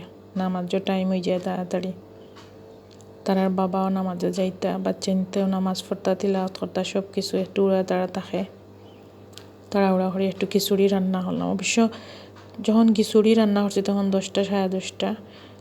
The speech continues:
এর আগে আমরা লাল চা খাইছি ব্রেড দিয়ে। এরপরে ওই দহকা দেশি মুরগ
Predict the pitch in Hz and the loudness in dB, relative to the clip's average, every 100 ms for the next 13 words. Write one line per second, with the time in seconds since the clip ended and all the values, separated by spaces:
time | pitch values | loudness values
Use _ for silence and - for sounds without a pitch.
0 | - 190 190 190 185 196 185 185 185 185 | -2 2 2 0 0 0 2 0 -2 -4
1 | - - - - 180 180 180 - 185 185 | -14 -20 -10 -4 -2 -2 -2 -2 -2 -4
2 | - - - - - - - - - - | -10 -20 -20 -20 -20 -20 -20 -20 -20 -20
3 | - - 175 - 180 180 - - - - | -10 -6 -6 -4 -2 -2 -4 -18 -20 -20
4 | - - 180 180 180 170 175 175 - - | -18 -4 -2 0 -4 -4 -2 -4 -10 -20
5 | - - - - 262 269 262 - - - | -20 -20 -20 -20 -20 -20 -20 -20 -20 -20
6 | - - - - - - 180 - 190 185 | -20 -20 -20 -20 -10 -6 -6 -6 -4 -2
7 | 185 185 175 - - - 180 180 185 185 | -2 -4 -6 -14 -14 -6 -4 -4 -6 -6
8 | 190 180 185 196 - 208 196 190 | -4 -2 0 0 2 2 2 0